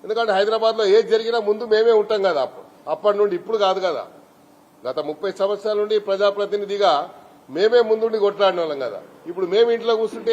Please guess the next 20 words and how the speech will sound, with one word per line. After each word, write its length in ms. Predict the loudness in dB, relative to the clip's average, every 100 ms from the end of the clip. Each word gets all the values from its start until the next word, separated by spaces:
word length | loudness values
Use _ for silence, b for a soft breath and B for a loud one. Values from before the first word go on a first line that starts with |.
| -2
ఏం 80 | -2
చేస్తారు 320 | -4 -4 -6
ప్రజలు? 380 | -4 -4 -4 -4 -8 -14 -20 -20 -20 -20 _ -6
కాబట్టి 360 | -2 0 -2 -4 -6
నేను 140 | -4 -4
ప్రజలకు 380 | -2 -2 -2
అన్-, 220 | -4 -4 -6
మే-, 280 | -6 -6 -10 B B _
పేద 200 | -4 -2 -2
ప్రజలకు 340 | -2 -2 -2 -4
అన్యాయం 360 | -4 -2 -2 -4
జరగది. 360 | -4 -4 -6 -10 -14 B B _
ఈ 120 | -6 -4 -4 -6
బీఆర్ఎస్ 520 | -4 0 0 0 -6 -2
పార్టీ 300 | -2 -2 -2
హరీష్ 360 | -2 -2 -4 -4
రావు 160 | -4 -2
రెండు 160 | -4 -2 -2
మాటలు 260 | 0 -2 -4
చెప్పి, 280 | -8 -8